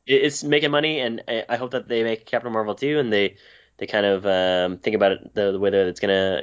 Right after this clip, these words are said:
evolve. And I'm sure that her character will, uh, will, uh, with the Russo brothers directing her in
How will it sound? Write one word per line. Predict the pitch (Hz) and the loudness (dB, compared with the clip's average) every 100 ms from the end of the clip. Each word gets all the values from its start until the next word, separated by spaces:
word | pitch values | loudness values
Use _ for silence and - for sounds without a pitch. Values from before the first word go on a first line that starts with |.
| - | -2
evolve. | 104 113 85 - - | 2 4 4 0 -2
And | 101 | -2
I'm | 98 | -2
sure | - - 123 | -2 0 2
that | 110 107 110 107 _ - | 4 2 -2 -20 _ -6
her | 110 101 95 92 - _ _ - | -2 -2 -2 -4 -8 _ _ -2
character | 107 101 104 98 | -2 2 0 0
will, | 98 92 90 | 2 4 4
uh, | 90 87 85 _ - - _ _ _ - | 6 4 2 _ -20 -20 _ _ _ -4
will, | 101 95 | 0 2
uh, | 95 92 92 98 92 76 73 _ _ - | 4 4 2 0 -4 -10 -20 _ _ -8
with | 127 117 | 0 4
the | 110 | 6
Russo | 120 123 | 4 4
brothers | 104 101 95 | 2 2 2
directing | 101 101 95 | -2 -2 -2
her | 98 92 92 82 _ | 0 0 -2 -4 _
in | - 90 87 | -6 -6 -6